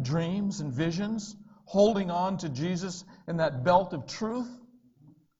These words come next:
Or am I gonna spend more time thinking about the pessimistic attitude and the pessimistic mindset of how things are gonna probably turn out again, because that's the way they've been for the last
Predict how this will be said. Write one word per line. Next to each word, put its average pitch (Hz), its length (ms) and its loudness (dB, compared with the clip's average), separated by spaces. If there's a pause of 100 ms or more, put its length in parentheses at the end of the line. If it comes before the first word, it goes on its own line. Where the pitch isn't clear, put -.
(540)
Or 220 180 4
am 233 120 2
I 220 80 4
gonna 202 180 0
spend 202 320 -2
more 185 260 4
time 165 420 -2
thinking 185 440 -4
about 160 340 2
the 147 60 -8
pessimistic 185 1000 -6 (600)
attitude 175 640 -2
and 143 100 -6
the 139 60 -6
pessimistic 180 720 -2
mindset 156 800 -2 (720)
of 143 100 -2
how 165 240 4
things 185 400 -2
are 160 60 0
gonna 160 240 -2
probably 190 560 0
turn 165 260 -4
out 156 300 0
again, 131 580 -2 (260)
because 160 320 0
that's 180 300 6
the 180 80 0
way 170 220 2
they've 139 280 -2
been 160 460 0 (140)
for 160 100 -2
the 143 100 0
last 151 480 0